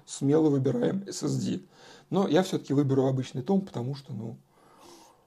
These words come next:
потому что мне так, мне так больше нравится, так, так спокойнее. Плюс, смотрите, у насов Synology по умолчанию включена сетевая корзина у всех папок.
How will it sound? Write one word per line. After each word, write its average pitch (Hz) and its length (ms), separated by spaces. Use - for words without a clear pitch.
потому 151 240
что 143 100
мне 139 100
так, 139 180
мне 143 180
так 135 140
больше 135 240
нравится, 147 380
так, 139 140
так 139 160
спокойнее. 120 540
Плюс, 190 280
смотрите, - 440
у 170 380
насов 180 320
Synology 175 600
по 143 140
умолчанию 147 600
включена 165 800
сетевая 135 500
корзина 156 580
у 131 80
всех - 320
папок. - 360